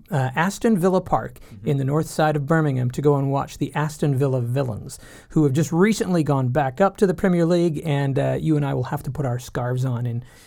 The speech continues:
Speaker 1: in support of the team this coming year.
Speaker 2: And so,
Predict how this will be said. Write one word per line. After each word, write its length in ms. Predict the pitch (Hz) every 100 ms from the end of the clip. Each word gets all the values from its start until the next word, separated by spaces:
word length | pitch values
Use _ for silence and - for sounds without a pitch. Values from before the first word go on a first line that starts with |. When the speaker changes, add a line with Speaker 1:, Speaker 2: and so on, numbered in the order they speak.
| _
Speaker 1:
in 120 | 160
support 360 | 147 131 156 147
of 60 | 131
the 80 |
team 480 | 123 160 139 131 127 -
this 160 | 156 -
coming 300 | - 143 143
year. 160 | 143 - _ _ -
Speaker 2:
And 200 | 139 131
so, 400 | 156 139 135